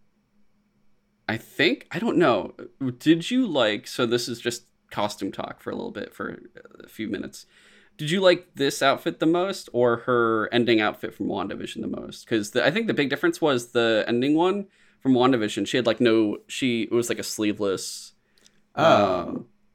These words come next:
Speaker 2: I'd have to look again, 'cause I honestly did not notice that there was even a difference. I thought it was the same costume.
Speaker 1: Now, this one was definitely more, this one felt more menacing, if that makes sense. I don't know
Speaker 2: I
Speaker 1: how to
Speaker 2: liked the one
Speaker 1: describe
Speaker 2: in
Speaker 1: it.
Speaker 2: this movie, for sure.
Speaker 1: Yeah. It was really cool.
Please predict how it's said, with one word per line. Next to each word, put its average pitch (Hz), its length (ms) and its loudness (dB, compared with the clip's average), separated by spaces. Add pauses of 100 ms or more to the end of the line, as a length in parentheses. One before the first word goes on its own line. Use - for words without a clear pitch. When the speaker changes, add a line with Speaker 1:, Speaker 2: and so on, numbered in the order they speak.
(600)
Speaker 2:
I'd 156 180 0
have 240 220 2
to 233 120 0
look 156 200 0
again, 131 360 -2
'cause 113 100 -6
I 117 120 2
honestly 147 440 0
did 123 180 -2
not 120 220 2
notice 117 280 -2
that 117 100 -6
there 117 100 -2
was 113 160 -4
even 110 180 -6
a 104 80 -8
difference. 104 440 -10
I 123 80 -2
thought 123 180 2
it 123 40 2
was 117 120 -4
the 117 80 -12
same 117 240 -8
costume. 113 580 -12
Speaker 1:
Now, 135 180 6
this 160 220 2
one 214 120 2
was 139 160 2
definitely 127 340 2
more, 110 680 2 (340)
this - 120 -4
one 214 140 2
felt 143 240 2
more 123 160 8
menacing, 110 580 2
if - 120 -10
that - 120 -6
makes - 240 -12
sense. - 240 -12
I 120 40 4
don't 143 100 4
know 160 60 6
Speaker 2:
I 151 40 6
Speaker 1:
how 151 100 8
to - 40 6
Speaker 2:
liked - 80 2
the 339 100 0
one 190 140 4
Speaker 1:
describe - 40 2
Speaker 2:
in 120 40 0
Speaker 1:
it. 107 40 -2
Speaker 2:
this 110 180 -4
movie, 98 300 -6
for 104 120 -16
sure. 101 460 -6
Speaker 1:
Yeah. 98 260 -4 (800)
It - 60 -4
was 113 180 -2
really 95 160 -4
cool. - 420 -8